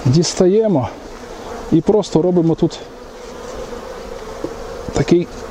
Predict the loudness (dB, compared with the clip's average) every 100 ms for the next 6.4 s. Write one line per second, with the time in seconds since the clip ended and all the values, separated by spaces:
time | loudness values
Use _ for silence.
0 | 0 2 4 4 2 0 -2 -6 -10 -12
1 | -12 -12 -12 -12 -12 -12 -12 -12 -12 -10
2 | 2 2 2 -2 -4 -10 -10 -12 -10 -10
3 | -10 -12 -12 -8 -8 -8 -10 -12 -12 -12
4 | -12 0 2 2 0 0 2 4 4 2
5 | 2 0 4 2 2 -10 -12 -4 2 4
6 | 4 2 -2 -6